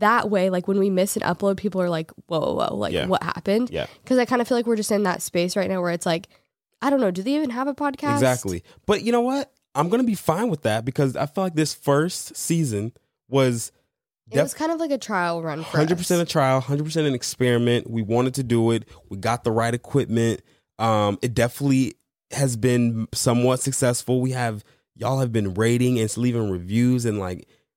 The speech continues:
Speaker 2: it's so encouraging to see that. Um,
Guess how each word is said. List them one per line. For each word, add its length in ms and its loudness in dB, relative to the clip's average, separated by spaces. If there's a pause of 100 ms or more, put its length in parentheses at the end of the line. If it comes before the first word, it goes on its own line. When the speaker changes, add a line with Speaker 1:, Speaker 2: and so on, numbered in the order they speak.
(460)
Speaker 2:
it's 140 -8
so 340 2
encouraging 520 0
to 60 -4
see 260 0
that. 340 0 (400)
Um, 680 0